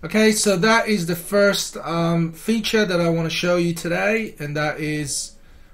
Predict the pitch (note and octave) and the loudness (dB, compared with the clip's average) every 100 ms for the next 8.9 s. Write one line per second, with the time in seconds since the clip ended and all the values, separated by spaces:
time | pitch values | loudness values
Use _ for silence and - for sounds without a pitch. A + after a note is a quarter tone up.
0 | - - - - F3 F#3+ F3+ E3+ D#3+ D#3 | -20 -20 -16 -2 2 4 2 0 0 0
1 | D3+ D3 - F#3+ E3+ E3+ - - D3+ D3+ | -2 -6 -6 -2 0 -2 -6 -6 -6 -6
2 | C3 C#3+ C3+ D#3 D#3 D3+ C3 - D3 B2 | -6 -8 -6 -8 -6 -10 -10 -10 -6 -6
3 | A2 A#2 - - - - A#2+ A#2+ B2 C3 | -8 -10 -12 -12 -16 -18 -14 -14 -10 -10
4 | D3 C3+ C3 D#3 F3+ F#3 F3 D#3+ D#3+ F3+ | -8 -8 -4 -2 0 0 0 -2 -2 -2
5 | F3 E3+ E3+ E3+ - - - - - - | 0 2 0 -2 -14 -20 -20 -20 -20 -12
6 | C#3+ C#3+ D3 D3+ D3 D#3+ E3 E3 D3+ D3+ | -6 -4 -4 -4 -2 0 0 0 -2 -4
7 | - F3+ E3+ E3 E3+ E3+ E3 E3 D#3+ D#3 | -4 -2 0 0 0 0 -2 -4 -4 -6
8 | C#3+ D3+ D3 - F3+ F3 F3 F3+ | -4 -6 -6 -4 0 2 0 -2